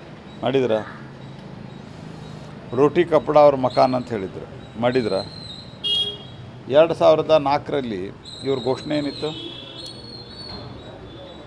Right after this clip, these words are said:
"ಕಾಂಗ್ರೆಸ್ ಕೆ ಹಾತ್, ಗರೀಬ್ ಲೋಗೋಂ ಕೆ ಸಾಥ್." ಎಷ್ಟಾಯ್ತು? ಹನ್ನೆರಡು ಲಕ್ಷ ಕೋಟಿ ರೂಪಾಯಿ ಭ್ರಷ್ಟಾಚಾರ ಮಾಡಿದ್ರು, ಬಡವರಿಗೆ ಏನೂ ಕೊಡಲಿಲ್ಲ.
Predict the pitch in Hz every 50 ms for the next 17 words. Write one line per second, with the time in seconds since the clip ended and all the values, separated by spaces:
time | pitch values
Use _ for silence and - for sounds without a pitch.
0 | - - - - 123 127 135 143 143 156 156 156 - - 143 131 117 135 156 170
1 | - - - - - - - - - - - - - - - - - - - -
2 | - - - - - - - 117 127 139 151 160 143 135 135 127 123 127 120 -
3 | - 131 135 120 - - 82 82 - - - - - - - - - - - -
4 | - - - - - - - - - - - - - 127 - - 139 120 113 -
5 | - 120 117 - - - - - - - - - - - - - - - - 117
6 | 131 156 165 180 180 175 165 160 151 156 151 - - - 147 131 131 131 - 143
7 | 143 131 107 107 101 - 120 139 131 - 135 127 113 117 117 107 107 107 117 147
8 | 160 165 - - - - - - - - - - - - - - - - - -
9 | - 117 123 131 135 139 143 135 135 131 123 127 120 - 117 101 101 107 101 95